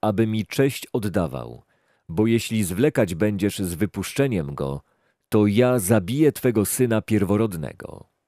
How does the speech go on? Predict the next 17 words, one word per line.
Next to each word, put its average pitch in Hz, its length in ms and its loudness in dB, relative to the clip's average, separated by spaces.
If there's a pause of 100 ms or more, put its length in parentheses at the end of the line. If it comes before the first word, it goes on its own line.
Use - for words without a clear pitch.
(920)
W - 100 -14
czasie 123 320 2
podróży 139 580 0
w 90 80 -4
miejscu 127 420 -2
noclegu 107 720 0
wyszedł 113 600 0
Pan 101 400 -2
naprzeciw 98 460 -2
Mojżesza 85 680 -2 (440)
i 110 140 0
chciał 127 320 -2
go 110 140 2
zabić. 69 640 -8 (720)
A 82 140 0
Sefora 101 640 2
wzięła 95 380 2